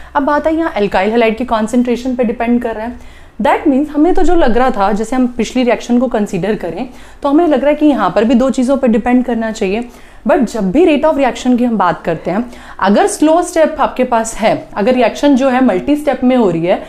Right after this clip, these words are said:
तो वहाँ पर जो स्लोएस्ट step होता है, जहाँ वहाँ पर slow step होता है, that is your rate determining step, that is your rate determining step। ठीक है,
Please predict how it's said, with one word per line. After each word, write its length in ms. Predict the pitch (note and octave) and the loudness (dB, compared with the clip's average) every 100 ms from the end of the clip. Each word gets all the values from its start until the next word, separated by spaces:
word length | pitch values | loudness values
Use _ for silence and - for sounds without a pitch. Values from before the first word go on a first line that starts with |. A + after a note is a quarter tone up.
| - - C4+ | -18 -10 -4
तो 80 | |
वहाँ 280 | A#3 G#3+ G#3+ A3 | -2 -2 -2 2
पर 100 | F4 | 2
जो 140 | F#4 F#4+ | 4 2
स्लोएस्ट 440 | - C4 D#4 E4 | 2 4 4 0
step 300 | - B3+ - | 0 0 0
होता 220 | F#3 - E3+ | -4 0 0
है, 180 | - - - - - - | 0 -10 -18 -20 -18 -4
जहाँ 180 | G#3 G#3+ | 0 2
वहाँ 220 | G#3 G3 | 2 2
पर 100 | D#4+ | 0
slow 300 | D#4 B3 C#4 | 2 2 2
step 300 | D#4+ C#4+ A#3 | 2 0 0
होता 220 | F3+ E3+ A#3 | -2 0 2
है, 80 | |
that 280 | G3 E3 A3 | 2 2 0
is 100 | F#3+ | 2
your 160 | B3 F#4+ - - - - | 2 2 -4 -18 -12 -2
rate 300 | A#3 D#4 A#3+ | 0 4 4
determining 640 | A3 G#3+ F#3+ E3+ E3 A3 E4 | 4 2 2 2 2 2 0
step, 340 | - F#3+ - | 0 -2 0
that 180 | F3 E3+ | -2 0
is 120 | F#3+ | 2
your 120 | B3+ D#4 | 2 4
rate 240 | G3+ F#3 | 2 2
determining 580 | F3+ G3 G3 E3+ A3+ D#4+ | 0 0 2 2 2 0
step। 340 | E3 D#3+ - - - - | -4 -8 -12 -20 -16 -4
ठीक 160 | |
है, 80 | C#4+ | -2